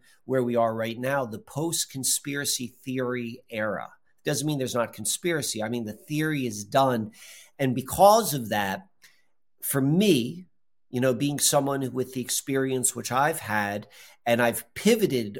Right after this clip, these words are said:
a little bit, I'm spending my time and interest in really, um, leaning into how we apply what the past ten or fifteen years, the conspiracy theory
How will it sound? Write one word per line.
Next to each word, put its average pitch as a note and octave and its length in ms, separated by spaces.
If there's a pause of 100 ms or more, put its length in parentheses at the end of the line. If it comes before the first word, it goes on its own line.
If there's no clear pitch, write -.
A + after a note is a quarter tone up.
a - 80
little A2 320
bit, G2+ 340 (420)
I'm C3 200
spending D#3+ 520
my C#3+ 160
time C#3 420
and B2 140
interest D#3+ 680 (340)
in C3+ 480
really, D#3 800 (320)
um, A2 640
leaning E3+ 720 (100)
into D3 800 (180)
how F3+ 320
we E3 200
apply C3 640
what A#2+ 300
the A#2 280
past B2 500
ten B2+ 240
or A#2+ 80
fifteen A#2+ 640
years, A2+ 520
the G#2 80
conspiracy B2 680 (100)
theory A#2+ 460